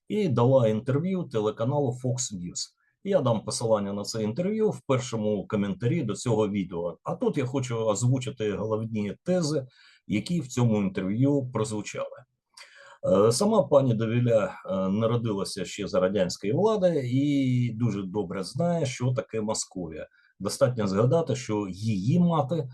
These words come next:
народилася в сибірському концтаборі. Е, тож, коли, м, журналіст Fox News запитав, е, пані Шакалієне, е, чи можна довіряти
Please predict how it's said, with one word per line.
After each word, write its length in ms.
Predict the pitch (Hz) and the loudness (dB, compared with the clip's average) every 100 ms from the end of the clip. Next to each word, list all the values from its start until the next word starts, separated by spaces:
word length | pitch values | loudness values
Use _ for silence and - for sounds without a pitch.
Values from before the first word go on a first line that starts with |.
| - _ _ | -16 _ _
народилася 1000 | 104 110 101 87 139 156 127 156 147 143 | 0 2 0 2 2 4 0 -4 -4 -6
в 60 | - | -8
сибірському 800 | - 87 95 98 - 101 104 101 | -8 -4 -4 -4 -4 -2 -2 -2
концтаборі. 760 | - 110 92 - 92 82 80 | -2 -2 -2 0 0 2 -2
Е, 120 | 82 - _ _ - - - 92 101 | -2 -10 _ _ -20 -14 4 4 4
тож, 220 | 127 120 | 2 2
коли, 600 | - 107 117 113 104 92 - - | 0 -2 0 0 -2 -2 -6 -10
м, 400 | 90 95 95 95 92 92 80 | -8 -4 -2 -2 -2 -4 -8
журналіст 600 | 92 120 110 123 107 - 117 | 0 2 4 4 4 0 -2
Fox 240 | 107 - | -2 -2
News 480 | 117 113 95 - 101 | 0 0 0 -4 -4
запитав, 800 | 90 104 - 131 123 110 98 - _ _ _ _ - | -2 -2 -2 -4 0 2 2 0 _ _ _ _ 2
е, 320 | 190 135 107 - | 2 2 -4 0
пані 600 | 104 98 98 95 95 92 92 87 85 | 0 0 -4 -4 -2 -4 -6 -10 -8
Шакалієне, 800 | - 95 107 104 107 95 95 80 - - - - | -6 -2 0 0 2 0 0 -6 -14 -20 -20 -2
е, 220 | 90 92 95 | 2 4 2
чи 460 | - 123 110 98 - _ | -2 -2 -2 -4 -10 _
можна 600 | 131 135 139 123 - 90 | 2 6 8 6 4 -2
довіряти 640 | 85 98 101 98 90 - | -4 -2 0 0 -2 -4